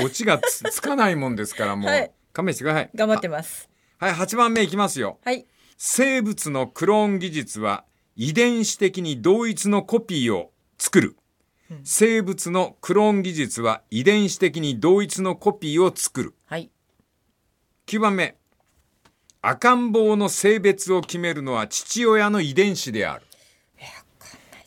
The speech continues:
Speaker 1: 赤ん坊の性別、男か女かを決めるのは父親の遺伝子である。十番目。
Speaker 2: はい。
Speaker 1: 一般のトマトには遺伝子はなく、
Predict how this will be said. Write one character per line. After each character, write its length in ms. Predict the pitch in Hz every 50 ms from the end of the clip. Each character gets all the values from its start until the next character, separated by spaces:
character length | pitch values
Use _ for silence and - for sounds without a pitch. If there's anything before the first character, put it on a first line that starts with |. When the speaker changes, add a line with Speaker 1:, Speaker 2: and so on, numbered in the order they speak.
| _ -
Speaker 1:
赤 380 | - 120 123 - - 208 208
ん 180 | 208 208 202 190
坊 240 | 190 190 185 185 180
の 100 | 180 156
性 220 | - - 165 160
別、 360 | 139 151 143 - - - 131 -
男 400 | - 127 123 - 165 156 151 147
か 160 | - 135 123
女 320 | 123 139 151 156 156 147 143
か 160 | - 127 117
を 80 | 113
決 160 | - - - 139
め 120 | 131 135
る 80 | 127 120
の 120 | 117 127
は 160 | 147 139 - -
父 440 | - - - - - - 226 233 226
親 260 | 220 220 220 214 214
の 160 | 226 254 247
遺 160 | 170 139 131
伝 220 | 123 156 147 139 123
子 160 | - - 85
で 120 | 80 80
あ 60 | 64 -
る。 60 | - _ _ _ _ _ _ _ _ _ _ _ _ _ 151 151 _ _ _ _ _ _ _ _ _ _ _ _ _ _ _ _ _ _ _ _ _ _ _ _ _ _ _
十 240 | 98 92 131 180 190
番 180 | 180 170 160
目。 220 | 143 123 - - _ _ _
Speaker 2:
は 100 | - 156
い。 100 | - _ _ _ _ _ _ _ _ _ _ _ _ _ _ -
Speaker 1:
一 180 | 139 147 143 - _ _ -
般 140 | 240 226 226 226 220
の 140 | 220 220
ト 160 | 214 220 208 220
マ 180 | 208 196 175
ト 180 | - - 147 135
に 220 | 131 127 123 123 120
は 220 | 117 110 104 - _
遺 160 | - 135 151
伝 260 | 156 208 233 233 220 190
子 160 | - - 123
は 160 | 120 113 110
な 140 | 120 123 117
く、 180 | - - -